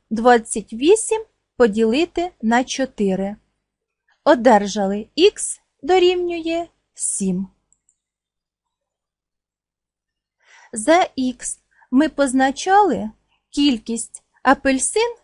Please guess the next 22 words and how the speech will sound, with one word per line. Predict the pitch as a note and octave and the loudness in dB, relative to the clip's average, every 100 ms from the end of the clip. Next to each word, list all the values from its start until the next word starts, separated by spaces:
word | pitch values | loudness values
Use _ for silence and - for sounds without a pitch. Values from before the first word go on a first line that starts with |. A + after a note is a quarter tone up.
| _ _ | _ _
в | G#3 | -8
другому | G3 D#4+ G4+ G4 F4 | -2 2 2 2 -2
ящику. | B3+ G#3 G3 - - G#3 A#3 A#3+ _ _ - | -2 0 -2 -4 -14 -14 -14 -16 _ _ -6
Отже, | D4+ B3 C4+ C#4 - - | -4 -4 -6 -10 -12 -8
ми | C#4 A#4 A#4+ | -4 -2 0
знайшли, | C4+ A3+ A3 - G#3 G#3+ _ | 0 0 -2 -6 -6 -6 _
що | - - C#4+ | -16 -4 -2
в | B3 | -2
другому | D4 D4+ A#3+ G#3+ G#3 | 0 0 0 0 -2
ящику | G3 G#3+ C4 - - A4 - B4 - _ _ - | 0 0 0 -2 -4 -4 -2 -4 -6 _ _ -6
було | C4 C4 A3+ G#3+ - _ | -2 0 0 -2 -10 _
сім | - - F4+ B4 A#4+ _ _ _ - | -12 -6 -2 -2 -4 _ _ _ 2
апельсин. | E4 - E4 C#4 - F#3+ F#3 F#3+ _ _ _ _ _ _ _ _ _ - - | 2 4 -2 -4 -8 -8 -10 -10 _ _ _ _ _ _ _ _ _ -6 2
А | C4+ | 4
так | - A4+ A4+ G#3+ | 6 4 4 -2
як | G3 _ - | -8 _ -10
у | B3 | -6
першому | - D#4 G4 - F4 F4 | 4 6 4 -2 -6 -4
ящику | D#4+ A3+ G#3 - - A3 A#3+ - | -4 -4 -4 -6 -12 -16 -16 -18
за | G#3+ G#3+ B3+ | -6 2 2
умовою | C4+ C#4 F#4 F#4+ F4 F4 | 2 0 -2 -2 -4 -4
задачі | D#4 D4+ G#3 G3 F#3+ - A#3+ | -2 -2 -2 -6 -6 -12 -14